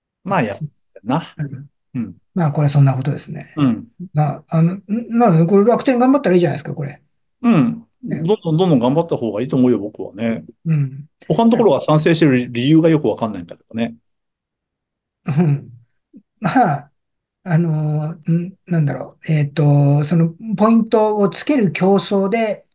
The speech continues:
Speaker 2: い-、有利不利の問題っていうのもあったのかもしれないけれども、
Speaker 1: うん。
Speaker 2: まあ、あまり政府に盾つかないんでしょう。
Speaker 1: なるほどね。なるほど。
Speaker 2: うん。っていう気がしますね。
Speaker 1: うん。まあまあ、
Speaker 2: まあ、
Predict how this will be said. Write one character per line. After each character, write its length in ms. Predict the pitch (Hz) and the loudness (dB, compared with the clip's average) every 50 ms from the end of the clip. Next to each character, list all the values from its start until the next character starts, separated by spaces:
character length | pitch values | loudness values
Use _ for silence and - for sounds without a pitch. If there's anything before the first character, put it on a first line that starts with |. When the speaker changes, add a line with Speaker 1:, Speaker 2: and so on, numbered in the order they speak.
| _ _ _ _ _ _ _ _ _ _ _ _ _ _ _ - | _ _ _ _ _ _ _ _ _ _ _ _ _ _ _ -18
Speaker 2:
い-、 180 | 226 233 - - | -16 -16 -14 -6
有 220 | - 202 220 220 190 | -2 0 2 4 4
利 80 | 175 | 2
不 120 | 143 - 202 | 2 4 4
利 80 | 185 | 4
の 100 | 165 156 | 4 4
問 160 | 143 147 151 147 | 4 4 4 2
題 160 | 151 151 143 | 2 0 0
っ 40 | 143 | -2
て 80 | 185 | 0
い 40 | 156 | -2
う 20 | |
の 80 | 143 143 | -2 -2
も 80 | - 190 | -2 -6
あ 40 | |
っ 60 | - - | -4 -2
た 80 | 170 | -2
の 80 | 147 143 | 0 0
か 60 | 185 | 2
も 80 | 175 147 | 2 0
し 100 | 143 151 | 0 0
れ 80 | 151 147 | -2 -2
な 100 | 151 147 | 0 -2
い 60 | 139 | -2
け 80 | 147 | -4
れ 80 | 131 120 | -6 -8
ど 80 | 127 135 | -6 -4
も、 320 | 143 139 131 131 147 - _ - | -2 -4 -4 -4 -8 -18 _ -8
Speaker 1:
う 60 | - 220 | -8 -8
ん。 80 | - | -4
Speaker 2:
ま 160 | - 254 - | -4 -4 -4
あ、 20 | - | -2
あ 40 | - | 0
ま 80 | 151 | 0
り 60 | 165 | 0
政 180 | - - 247 247 | 2 2 2 2
府 60 | 240 | 2
に 60 | 170 | 2
盾 220 | 143 147 156 190 170 | 2 2 0 0 -2
つ 40 | - | -2
か 120 | - 160 | 0 0
な 80 | 170 190 | 0 2
い 40 | |
ん 40 | 202 | 2
で 60 | 175 | 0
し 80 | 135 147 | 0 -2
ょ 20 | 143 - - _ _ _ _ _ _ _ _ - | -6 -10 -14 _ _ _ _ _ _ _ _ -6
う。 40 | - | -2
Speaker 1:
な 100 | 135 123 | -2 -2
る 80 | 110 98 | -2 -4
ほ 100 | - - | -8 -10
ど 120 | 107 107 | -10 -6
ね。 180 | 123 143 247 240 - _ - | -6 -6 -6 -6 -10 _ -10
な 100 | 104 104 | -8 -4
る 60 | 101 | 0
ほ 60 | 165 | 0
ど。 40 | 156 | 2
Speaker 2:
う 60 | 147 | 2
ん。 40 | 139 | 0
っ 40 | 127 123 139 - _ _ _ _ _ | -2 -6 -14 -18 _ _ _ _ _
て 100 | - 180 | -6 -4
い 60 | 165 | -4
う 40 | 151 | -2
気 120 | 123 - | -2 -2
が 60 | 147 - | -2 -2
し 80 | 139 | -4
ま 80 | 139 135 | -4 -6
す 100 | - - | -6 -12
ね。 120 | - - _ _ _ _ _ _ _ - | -18 -20 _ _ _ _ _ _ _ -10
Speaker 1:
う 40 | 110 | -8
ん。 20 | |
ま 100 | 110 107 | -6 -4
あ 20 | 104 | -4
ま 60 | 143 | -4
あ、 20 | 139 | -4
Speaker 2:
ま 40 | |
あ、 40 | - | -4